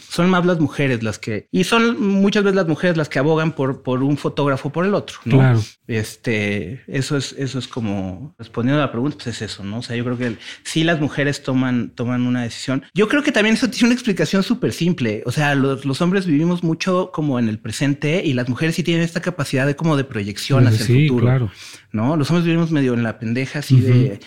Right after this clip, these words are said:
Speaker 1: de, ¿sí se vale decir groserías? Ah, bueno, no que se valga, pero
Speaker 2: Bueno, esa no es grosería. Adelante.
Speaker 1: Ah, ok, perfecto, sí. Este, sí, entonces yo creo que eso también tiene, tiene que ver, que las mujeres tienen esta capacidad de, de, de decir, "¿Sabes qué? O sea, sí es importante", porque lo que tú dices, ¿no? De que van a, van a durar las fotos para siempre,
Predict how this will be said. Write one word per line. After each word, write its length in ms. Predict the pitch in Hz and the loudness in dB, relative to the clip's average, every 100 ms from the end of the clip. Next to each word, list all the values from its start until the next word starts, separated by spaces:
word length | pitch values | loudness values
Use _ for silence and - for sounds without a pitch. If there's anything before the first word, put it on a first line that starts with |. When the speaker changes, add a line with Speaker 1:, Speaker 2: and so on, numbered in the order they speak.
| - - - _ | -20 -20 -20 _
Speaker 1:
de, 240 | 113 113 107 | -4 -2 -2
¿sí 140 | 143 | -2
se 100 | 170 | 0
vale 140 | 160 | 0
decir 180 | 160 156 | 0 0
groserías? 500 | 147 - 113 113 190 - | 0 0 -2 -2 -4 -6
Ah, 260 | 110 95 - | -8 -8 -2
bueno, 260 | 165 139 | 0 2
no 240 | 123 143 147 | 2 0 -2
que 100 | - | -12
se 140 | - | -8
valga, 320 | 107 113 87 | -6 -6 -8
pero 340 | - 92 92 92 - | -10 -10 -10 -12 -12
Speaker 2:
Bueno, 260 | 277 190 180 | 2 6 6
esa 160 | 190 240 | 6 4
no 80 | |
es 60 | 220 | 2
grosería. 440 | 180 160 135 123 - | 0 0 2 2 4
Adelante. 300 | 151 170 170 | 4 6 4
Speaker 1:
Ah, 60 | 170 | 4
ok, 240 | 147 123 | 2 -4
perfecto, 440 | 131 - 117 - - | -6 -6 -8 -10 -8
sí. 220 | - 101 - - 392 - - - | -4 -2 -2 -6 -8 -10 -16 -6
Este, 1000 | 120 117 - 135 123 120 117 113 117 - | -4 -4 -2 2 2 2 0 0 -4 -6
sí, 160 | 151 220 | 0 2
entonces 220 | 190 220 | 4 4
yo 80 | 233 | 4
creo 120 | 247 | 2
que 100 | 240 | 2
eso 180 | 220 254 | 0 0
también 280 | 202 180 180 | 2 2 2
tiene, 220 | 196 202 | 2 0
tiene 200 | 180 190 | 2 0
que 120 | 175 | 2
ver, 180 | 151 170 | 0 0
que 80 | 131 | 0
las 100 | 123 | 0
mujeres 300 | 127 165 165 | 0 0 0
tienen 260 | 165 156 | 2 2
esta 200 | 156 - - | 0 -4 -8
capacidad 460 | 147 131 135 131 | -4 -2 0 2
de, 180 | 147 147 | 2 0
de, 280 | 127 120 110 | -2 -4 -4
de 260 | 117 117 120 | -4 -2 -4
decir, 320 | - 151 151 | 0 0 0
"¿Sabes 260 | - 175 175 | 0 0 2
qué? 220 | 170 180 | 0 2
O 60 | 170 | 2
sea, 280 | 151 147 - | 0 -2 -4
sí 220 | - 175 | 2 2
es 140 | 190 | 4
importante", 560 | 208 190 160 170 165 196 | 0 0 -2 0 0 0
porque 260 | - 175 196 | 0 2 2
lo 100 | 196 | 2
que 100 | 190 | 0
tú 120 | 254 | 2
dices, 380 | 262 247 262 247 | 2 2 0 2
¿no? 200 | 233 240 | 2 2
De 120 | 214 | 2
que 160 | 175 175 | 0 0
van 240 | 165 196 | 2 2
a, 140 | 202 | 2
van 240 | 180 165 185 | 0 0 2
a 40 | |
durar 280 | 175 165 160 | 2 2 0
las 140 | 175 | -2
fotos 240 | - 170 175 | -2 -6 -4
para 200 | 160 127 | -4 -4
siempre, 520 | - 147 147 165 233 | -2 -2 0 -2 -2